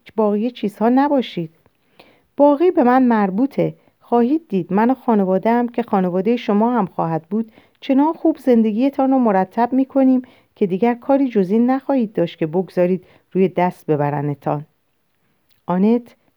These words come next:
چشم بر زمین دوخته، با نوک پا حرفهایی بر س-، بر خاک رسم می‌کرد. لبخند می‌زد.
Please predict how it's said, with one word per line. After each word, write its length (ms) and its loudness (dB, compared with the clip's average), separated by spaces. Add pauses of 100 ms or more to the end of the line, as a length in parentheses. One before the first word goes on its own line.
چشم 320 -2
بر 140 0
زمین 380 -2
دوخته، 520 -4 (300)
با 140 -2
نوک 260 -4
پا 260 -4
حرفهایی 560 -4
بر 160 -4
س-، 240 -10
بر 180 -6
خاک 480 -6
رسم 340 -10
می‌کرد. 340 -12 (480)
لبخند 520 -6
می‌زد. 320 -12